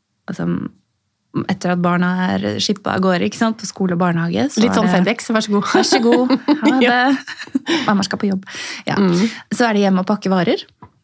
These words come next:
Speaker 1: eh, nettbutikkvarer.
Speaker 2: Ja.
Speaker 1: Mm, send, kjøre de på postkontoret, kjøre ned til klinikken, være der x antall timer. Ehm, når klinikk er ferdig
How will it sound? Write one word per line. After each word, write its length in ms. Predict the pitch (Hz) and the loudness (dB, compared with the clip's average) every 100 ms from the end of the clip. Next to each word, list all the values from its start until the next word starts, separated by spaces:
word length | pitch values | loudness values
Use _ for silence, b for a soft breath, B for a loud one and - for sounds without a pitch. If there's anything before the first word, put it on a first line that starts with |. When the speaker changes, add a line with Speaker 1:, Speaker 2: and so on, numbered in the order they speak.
| _ _ - | _ _ -4
Speaker 1:
eh, 140 | 196 | 0
nettbutikkvarer. 1300 | 185 180 165 170 - - 175 170 170 165 170 226 - - | 0 0 -2 -4 -4 -8 -2 -2 0 -2 -2 -2 -4 -4
Speaker 2:
Ja. 180 | 240 320 - - | -2 -2 -4 0
Speaker 1:
Mm, 840 | 214 214 214 214 220 220 220 226 - | 2 4 4 4 2 2 2 0 -4
send, 460 | - - 185 175 170 | -8 -2 0 0 -4
kjøre 280 | 160 180 170 | -2 -2 -2
de 80 | 165 | -6
på 100 | 196 | -6
postkontoret, 680 | 269 - 285 277 269 269 262 _ _ _ _ - 202 | -4 0 0 2 2 2 -2 _ _ _ _ -16 -10
kjøre 300 | - 165 156 | -6 -4 -4
ned 140 | 151 | -4
til 80 | 156 | -6
klinikken, 560 | 165 208 - - 247 240 B - - | -2 -2 -2 0 2 2 B -14 -6
være 240 | 175 170 | -4 -4
der 300 | 180 196 - | -4 -4 -4
x 140 | 190 - | -6 -4
antall 500 | - - - 185 180 | -2 -4 -8 -8 -6
timer. 440 | - 214 202 262 269 B B B B B B - | 0 0 2 0 -4 B B B B B B -4
Ehm, 640 | 196 190 185 180 180 175 | 0 0 0 -2 0 0
når 160 | 170 - | -2 -2
klinikk 260 | 170 - - | -4 -4 -4
er 80 | |
ferdig 360 | 247 220 226 | -2 0 2